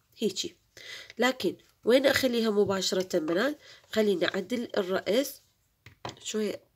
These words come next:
الإضاءة أعدلها لأن حت-، إيه. هسه الإضاءة زينة حتى ما تكون كلش عالية، آه، تطلع مثل لون أبيض،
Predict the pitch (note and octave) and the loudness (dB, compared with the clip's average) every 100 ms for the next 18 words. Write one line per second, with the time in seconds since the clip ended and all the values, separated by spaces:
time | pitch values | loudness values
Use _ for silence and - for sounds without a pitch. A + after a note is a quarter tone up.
0 | - E3+ - F#3 G3 F3 - - - F3+ | -14 -8 -6 -4 -4 -6 -6 -10 -10 -10
1 | F3 A3 A3 A#3+ C#4 - _ _ _ _ | -4 -2 -2 -6 -8 -14 _ _ _ _
2 | _ - F3+ - F3 E3+ _ _ _ _ | _ -12 -8 -6 -8 -10 _ _ _ _
3 | _ _ _ _ _ _ _ _ _ _ | _ _ _ _ _ _ _ _ _ _
4 | _ _ _ _ _ _ _ _ _ _ | _ _ _ _ _ _ _ _ _ _
5 | - - _ - F3+ - - D3+ - _ | -20 -20 _ -14 -14 -12 -12 -12 -14 _
6 | _ - - - - - B3+ A3 F#3+ F3+ | _ -20 -16 -16 -12 -6 0 4 4 2
7 | G#3 G#3 G#3+ F#3+ G3 G#3 A3 G#3+ G#3+ B3+ | 0 0 2 2 2 2 -2 2 2 2
8 | - G#3+ G#3 G3 - F#3 F3+ G3 - F#3 | -2 -2 0 0 2 2 2 0 0 2
9 | F3 G#3 G3+ F#3+ - - - E3+ F#3+ G3 | 2 2 0 -2 -4 -6 -6 -2 0 0
10 | E3+ E3 F3 - - F3 B3 | 2 4 4 2 -4 0 0